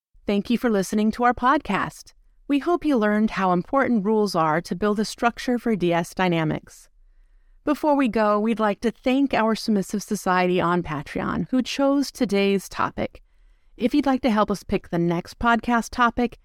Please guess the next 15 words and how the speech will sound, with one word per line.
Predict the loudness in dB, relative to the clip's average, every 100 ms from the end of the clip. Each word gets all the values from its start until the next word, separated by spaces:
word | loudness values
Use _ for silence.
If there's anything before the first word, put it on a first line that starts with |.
| -12 -2
and | 0 2
get | 0 0
exclusive | -4 -8 -6 -2 0 0 0 0
rewards, | 2 0 2 2 0 -4 -14 _ _ _ -6
head | 0 2
over | 4 2
to | 0 -2
Subguide | -4 -2 -2 2 2 2 0
slash | -4 -2 0 -2 -4
society | -6 -4 0 0 0 -4 -6 -2
and | 0 0
explore | 0 -4 -2 2 2
the | 2
membership | 2 2 0 -2 0
options. | 0 -2 -6 -6 -6 -10